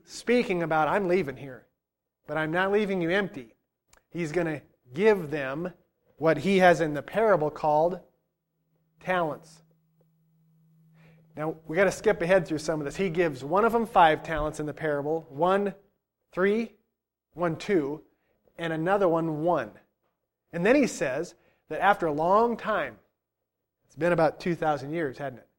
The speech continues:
He left and went away. It says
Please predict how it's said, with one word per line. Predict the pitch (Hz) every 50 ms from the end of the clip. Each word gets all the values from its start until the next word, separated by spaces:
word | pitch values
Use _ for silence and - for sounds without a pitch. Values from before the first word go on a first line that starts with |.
| _ _ _ _ _ _ _ _ _ _ _ _ _ _ _ _ _ _ _ _ _ _ _
He | - 156 147
left | 139 147 156 165 175 - -
and | 147 147
went | 156 165
away. | 160 151 156 156 160 175 180 170 - _ _ _ _ _ _ _ _ _ _ _ _ _ _ _ _ _ _ _ _ _ _ _ _ _ _ _ _ _ _ _ _ _ _ _
It | _ -
says | 170 160 139